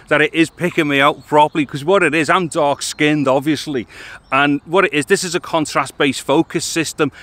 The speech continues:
and sometimes they get me mixed up with the background, like, if it's, like, green or brown or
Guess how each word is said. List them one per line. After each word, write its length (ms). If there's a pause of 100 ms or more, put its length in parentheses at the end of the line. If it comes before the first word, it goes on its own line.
(140)
and 120
sometimes 640 (340)
they 100
get 240
me 160
mixed 400
up 140
with 160
the 80
background, 640
like, 180
if 120
it's, 180
like, 220
green 480
or 220
brown 520
or 220